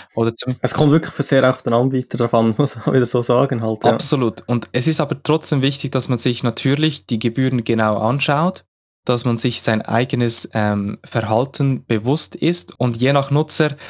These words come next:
Speaker 1: ähm, ist dann halt vielleicht die eine oder andere Neobank, äh, besser,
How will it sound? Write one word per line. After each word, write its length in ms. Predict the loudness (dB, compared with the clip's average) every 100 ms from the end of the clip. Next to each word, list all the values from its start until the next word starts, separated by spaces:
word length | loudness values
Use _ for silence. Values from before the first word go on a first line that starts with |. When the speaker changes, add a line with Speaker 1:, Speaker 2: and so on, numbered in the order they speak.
| -20 _ _ _ _
Speaker 1:
ähm, 480 | 0 2 2 0 0
ist 220 | -2 0
dann 100 | 2
halt 160 | 0 2
vielleicht 300 | 0 0 -2
die 80 |
eine 320 | 0 2 2 2
oder 200 | 2 0
andere 300 | 2 0 2
Neobank, 600 | 2 2 0 0 -2 -4
äh, 360 | -2 0 0 -4 _
besser, 520 | -2 0 -2 -2